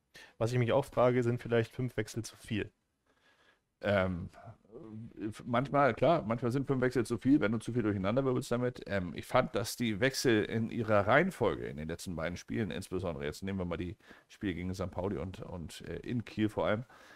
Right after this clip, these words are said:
Speaker 2: in Kiel waren sie in der Reihenfolge für mich falsch angesetzt, weil ich hätte nicht am Ende noch mal einen, einen Stürmer für einen Defensivspieler gebracht, um dann auf dem Platz noch mal drei Positionen umzubauen. Das ist,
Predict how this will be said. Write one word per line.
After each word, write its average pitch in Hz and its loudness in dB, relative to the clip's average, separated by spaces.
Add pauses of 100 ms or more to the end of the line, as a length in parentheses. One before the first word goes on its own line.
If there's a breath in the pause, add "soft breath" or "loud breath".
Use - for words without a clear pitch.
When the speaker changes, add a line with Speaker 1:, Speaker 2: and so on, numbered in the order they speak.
(200 loud breath)
Speaker 2:
in 101 -6
Kiel 117 2
waren 110 2
sie 110 0
in 104 0
der 104 2
Reihenfolge 117 0
für - -8
mich 82 -4
falsch - -8
angesetzt, 90 -10
weil 87 0
ich - -8
hätte 110 2 (320 loud breath)
nicht 123 0
am 110 -4
Ende 120 0
noch 101 -2
mal 107 2
einen, 101 -2
einen 101 -4
Stürmer 107 0
für 107 -4
einen 95 -2
Defensivspieler 113 0
gebracht, 113 2
um 98 -4
dann 104 -2
auf 104 -6
dem 95 -8
Platz 107 0
noch 104 -2
mal 101 -2
drei 104 -2
Positionen 98 -4
umzubauen. 73 -4
Das - -10
ist, - -6